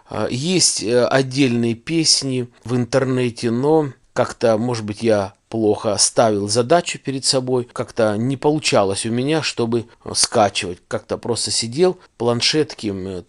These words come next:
тупо в Яндекс вёл, дедуля, концерт, э, видео H D, выдавал несколько песен, э, формата H D, но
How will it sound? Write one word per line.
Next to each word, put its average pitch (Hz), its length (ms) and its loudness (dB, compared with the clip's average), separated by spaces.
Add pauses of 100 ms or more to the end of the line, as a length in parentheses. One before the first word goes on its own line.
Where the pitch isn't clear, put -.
тупо 107 400 2
в 101 80 -6
Яндекс 107 680 0
вёл, 170 400 2 (140)
дедуля, 113 880 0
концерт, 113 680 0
э, 98 300 -2
видео 107 560 2
H 101 240 0
D, 101 260 -4 (340)
выдавал 120 640 2
несколько 104 500 -2
песен, 156 560 -2 (220)
э, 98 200 -6
формата 117 720 2
H 107 200 -2
D, 104 280 -2
но 139 300 0